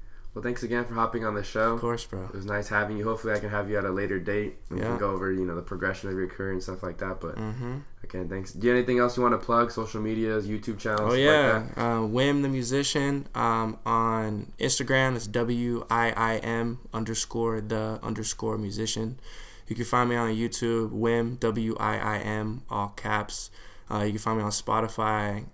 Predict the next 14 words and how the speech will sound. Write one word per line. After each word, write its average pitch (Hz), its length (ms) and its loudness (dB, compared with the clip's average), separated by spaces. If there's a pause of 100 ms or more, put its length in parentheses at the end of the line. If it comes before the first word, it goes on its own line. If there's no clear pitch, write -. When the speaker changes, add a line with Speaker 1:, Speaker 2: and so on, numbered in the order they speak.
Speaker 2:
Apple 107 300 0
Music, 101 640 -4 (500)
um, 90 300 -4
SoundCloud 110 680 2
if 107 160 -4
you're 107 100 -2
not 101 340 -2
down 107 200 -2
to 101 60 -4
pay, 110 420 -2 (240)
<laughs> - 0 -
Speaker 1:
<laughs> - 880 2
Speaker 2:
um, 101 360 -2
iTunes. 117 1080 2